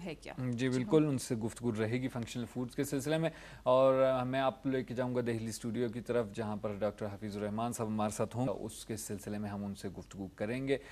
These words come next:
Speaker 2: اور ہمارا ہفتے کا موضوع چل رہا تھا قوموں کی سستی اور کاہلی میں، آ، کاہلی، اور پھر اس کے بعد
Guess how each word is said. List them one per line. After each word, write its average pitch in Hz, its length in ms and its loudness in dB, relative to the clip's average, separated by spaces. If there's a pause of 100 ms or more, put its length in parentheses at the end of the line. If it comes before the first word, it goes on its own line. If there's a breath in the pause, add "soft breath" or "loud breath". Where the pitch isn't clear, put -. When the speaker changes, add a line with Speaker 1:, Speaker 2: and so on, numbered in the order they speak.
(200 loud breath)
Speaker 2:
اور 113 160 6
ہمارا 113 380 2
ہفتے 110 180 -6
کا 117 60 0
موضوع 117 360 0
چل 120 180 0
رہا 117 160 4
تھا 110 160 0
قوموں 110 320 -2
کی 110 120 -8
سستی 113 360 -6
اور 117 140 0 (180)
کاہلی 117 540 0
میں، 107 160 -4 (500 loud breath)
آ، 110 160 0
کاہلی، 117 400 2
اور 135 440 6
پھر 135 300 0
اس 127 160 -4
کے 131 120 -2
بعد 123 600 2